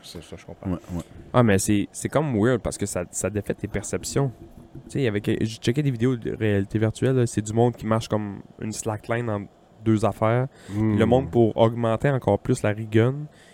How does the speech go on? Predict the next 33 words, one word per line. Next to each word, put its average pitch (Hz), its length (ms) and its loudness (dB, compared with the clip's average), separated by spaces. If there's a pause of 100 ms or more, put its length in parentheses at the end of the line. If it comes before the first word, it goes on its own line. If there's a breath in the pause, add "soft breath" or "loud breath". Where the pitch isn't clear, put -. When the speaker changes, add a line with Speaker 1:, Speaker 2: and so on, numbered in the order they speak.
(140 soft breath)
Speaker 3:
ils 104 80 -8
se - 100 -6
mettent 120 120 -4
comme 110 120 0
un 104 80 2
deux 107 140 0
par - 160 -6
quatre 117 200 -6
à 101 60 -4
terre 113 160 -4
puis 101 140 -10
ils - 40 -6
marchent 101 280 -4
comme 104 160 -8
sur - 120 -8
le 95 60 -12
deux 101 140 -2
par 87 200 -6
quatre. 113 220 -4 (760 soft breath)
Fait - 80 -14
qu'à 104 100 -6
chaque 110 200 -4
pas 135 160 4
qu'ils - 160 -12
font, 135 380 0 (240)
c'est - 120 -16
comme 104 160 -4
si - 200 -8
vraiment 113 240 -2
ils 131 120 0
étaient, 117 280 -2 (1080 soft breath)
c'est - 180 -10
fucké, 151 360 0